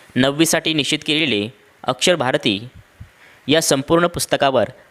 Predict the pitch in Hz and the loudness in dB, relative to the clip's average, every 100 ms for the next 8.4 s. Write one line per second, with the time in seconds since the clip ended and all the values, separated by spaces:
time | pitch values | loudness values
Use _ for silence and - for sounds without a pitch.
0 | _ - 127 143 156 165 135 131 127 113 | _ -8 -2 0 2 0 0 0 0 0
1 | 110 104 101 95 - _ _ - _ _ | 0 0 -2 -4 -8 _ _ -20 _ _
2 | - 143 104 113 - _ _ - 120 135 | 0 2 2 -2 -10 _ _ -6 -2 0
3 | 147 160 139 147 156 - 131 - 151 165 | 0 0 -2 0 -2 -2 -4 -4 -2 -2
4 | 156 135 - 117 101 101 _ - 147 135 | 0 -2 0 -2 -2 -4 _ -2 0 2
5 | 131 151 151 139 139 123 104 - - _ | 0 0 -2 -2 0 0 0 -2 -16 _
6 | - 123 123 143 170 165 147 135 143 143 | -4 -2 0 0 -2 -2 0 0 0 0
7 | 139 123 127 131 117 95 - - - - | 0 2 0 0 0 -2 -4 -16 -10 -2
8 | 131 135 147 | 0 2 0